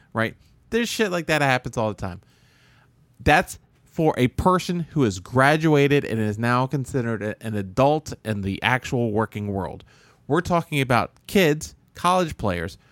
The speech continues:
who are not allowed to be in the N F L because they are not grown and mature enough. They would get slaughtered.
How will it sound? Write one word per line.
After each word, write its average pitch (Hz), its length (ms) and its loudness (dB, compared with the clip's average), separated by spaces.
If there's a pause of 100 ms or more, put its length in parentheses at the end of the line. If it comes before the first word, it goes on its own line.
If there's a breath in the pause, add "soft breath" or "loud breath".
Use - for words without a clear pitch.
(120)
who 160 100 0
are 139 120 4
not 117 220 4
allowed 175 240 2
to 185 60 -2
be 190 160 -4
in 190 60 -2
the 196 80 -2
N 202 160 0
F 190 120 -2
L 180 200 2
because 127 240 -6
they 113 120 -2
are 110 80 -4
not 117 260 -4
grown 120 400 2
and 131 160 -6
mature 175 360 -6
enough. 92 220 -4
They 110 120 -2
would 127 80 -2
get 120 160 -8
slaughtered. 156 520 -4